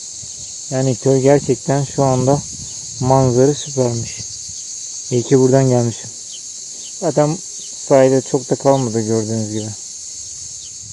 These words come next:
Birkaç çamaşırım var, yıkamam gereken tişörtüm var.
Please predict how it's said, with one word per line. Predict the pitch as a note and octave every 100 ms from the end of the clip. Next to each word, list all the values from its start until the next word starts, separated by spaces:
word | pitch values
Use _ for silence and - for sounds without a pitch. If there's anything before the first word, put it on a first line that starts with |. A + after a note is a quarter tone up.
| - - -
Birkaç | C#3+ - D#3
çamaşırım | - D#3+ D#3 - E3 E3
var, | D#3
yıkamam | C3+ - C#3 C#3 C#3
gereken | C#3 C#3 C3+ C#3+
tişörtüm | C3+ - D3 A#2+ D3 C#3+
var. | C3+